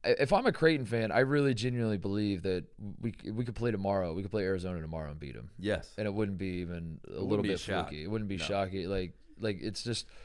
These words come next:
Speaker 2: They
Speaker 1: uh,
Speaker 2: learned something.
Speaker 1: not, not to be, like, a make shots guy, and you have to make shots, and,
Speaker 2: <laughs>
Speaker 1: and they were making shots and we weren't or whatever. But, uh, no, they, they, they are very much of that caliber. They're the same caliber. Whatever. If we're doing tier talk, I'm putting Creighton and Arizona on the same tier.
Speaker 2: Yeah.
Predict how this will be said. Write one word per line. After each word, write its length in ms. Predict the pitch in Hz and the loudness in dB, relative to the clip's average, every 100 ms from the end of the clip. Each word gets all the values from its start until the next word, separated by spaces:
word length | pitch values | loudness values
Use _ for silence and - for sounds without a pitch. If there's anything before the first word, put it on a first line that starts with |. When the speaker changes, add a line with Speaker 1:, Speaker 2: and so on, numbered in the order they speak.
| - - - | -20 -10 6
Speaker 2:
They 100 | 208 | 10
Speaker 1:
uh, 80 | 226 | 10
Speaker 2:
learned 200 | 208 202 | 10 6
something. 400 | 165 113 120 147 | 2 0 -4 4
Speaker 1:
not, 180 | 156 151 | 8 10
not 180 | 175 185 | 12 10
to 60 | 165 | 10
be, 140 | 165 | 10
like, 120 | 160 143 | 10 8
a 40 | |
make 240 | 127 139 113 | 8 6 6
shots 340 | 131 120 117 | 6 6 6
guy, 240 | 113 101 | 4 4
and 120 | 98 101 | 4 2
you 80 | |
have 140 | 110 107 | 2 2
to 100 | 101 | 0
make 200 | 101 104 | 0 0
shots, 480 | - 104 101 95 - | 2 4 4 2 -2
and, 220 | 95 95 | -4 -4
Speaker 2:
<laughs> 20 | |
Speaker 1:
and 180 | - 98 | -4 -2
they 100 | 104 | 0
were 140 | 104 98 | 0 0
making 280 | 101 - 92 | -2 -2 -4
shots 300 | 104 98 95 | 0 0 0
and 80 | 95 | -2
we 120 | 98 | 0
weren't 260 | 98 101 | 2 2
or 40 | 92 | 0
whatever. 340 | 90 92 92 | 0 0 0
But, 280 | 87 98 92 | 0 2 2
uh, 320 | 95 98 92 - | 4 4 2 0
no, 180 | 123 139 | 4 4
they, 200 | 113 139 | 6 4
they, 320 | 117 139 139 | 4 4 2
they 240 | 104 131 143 | 2 2 4
are 100 | 123 | 4
very 280 | 120 120 | 4 4
much 360 | 107 110 104 - | 4 2 2 -2
of 140 | 95 | -4
that 180 | 95 92 | -2 -2
caliber. 400 | - 90 82 71 | -2 -4 -4 -6
They're 160 | 82 101 | -4 -2
the 80 | 101 | -2
same 320 | - 110 101 | -2 -2 -2
caliber. 560 | 98 98 90 85 90 87 | -2 0 0 0 -2 -2
Whatever. 360 | 104 120 113 110 | 2 4 4 2
If 160 | 104 | 0
we're 60 | 131 | 0
doing 220 | 139 127 | 0 0
tier 240 | 110 113 | -2 -2
talk, 280 | 98 101 92 | 0 0 0
I'm 120 | 87 101 | -2 -4
putting 240 | 110 101 | -2 -2
Creighton 280 | 101 95 90 | -4 -4 -4
and 60 | |
Arizona 360 | 87 87 85 85 | -6 -6 -6 -8
on 60 | 76 | -8
the 80 | 78 | -8
same 220 | 73 69 | -10 -10
tier. 300 | 73 65 - | -10 -10 -8
Speaker 2:
Yeah. 240 | 113 127 | -4 -4